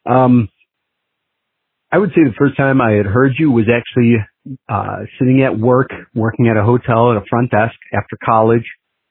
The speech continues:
Uh, you know, had gotten my degree and didn't have really the job to show for it. So making very minimal amounts of money working at the front desk, I would listen to Pandora when it was called the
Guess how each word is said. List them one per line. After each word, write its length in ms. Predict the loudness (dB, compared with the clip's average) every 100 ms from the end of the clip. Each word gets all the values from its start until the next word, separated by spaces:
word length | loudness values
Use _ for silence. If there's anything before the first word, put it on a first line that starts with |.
| _ _ _ _ _ _
Uh, 420 | -10 -6 -6 -6 -8 -14 _ _ _ _ -4
you 100 | 0
know, 340 | 2 0 -2 _ _
had 200 | -10 -6
gotten 280 | -4 -2 -2
my 140 | -2
degree 500 | -2 -6 -2 0 0
and 320 | 0 -4 -8 -12 _ _ -8
didn't 460 | -6 -2 -2 -2 -4 _ _ _
have 160 | -6 -6 -6 -10 -10 -8
really 260 | -2 0 0
the 120 | -2
job 280 | -2 -2 -2
to 60 |
show 260 | -2 0 -2 -2
for 200 | -2 -2
it. 80 | -4
So 80 | -4
making 440 | -4 -2 -4 -4 -2
very 460 | -2 0 0 0 -6 _ -4
minimal 380 | 0 2 2
amounts 280 | 2 0 -2
of 40 | -4
money 260 | -2 0
working 320 | -2 -4 -4 -6
at 80 |
the 60 | -8 -10
front 180 | -8 -4
desk, 240 | -2 -2 -4
I 80 |
would 100 | -2
listen 340 | -2 -4 -6 -8 -4
to 220 | -4 -4 -8 _ _ _
Pandora 520 | -4 -2 0 0 0 0
when 120 | -2
it 60 |
was 100 | -6 -8
called 140 | -10
the 80 | -10